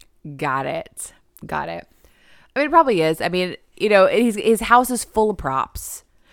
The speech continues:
Speaker 2: So for someone who doesn't, he doesn't believe, like, he doesn't believe his own shit, but he, like, kind of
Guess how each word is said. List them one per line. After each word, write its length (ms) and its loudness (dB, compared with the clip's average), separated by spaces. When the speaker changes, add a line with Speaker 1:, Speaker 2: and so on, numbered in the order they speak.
Speaker 2:
So 200 4
for 180 0
someone 320 2
who 520 -2
doesn't, 320 6
he 80 0
doesn't 300 0
believe, 840 -6
like, 100 -4
he 80 -2
doesn't 300 0
believe 280 -2
his 200 0
own 160 -2
shit, 520 -4
but 160 0
he, 160 -2
like, 220 -2
kind 200 0
of 180 -2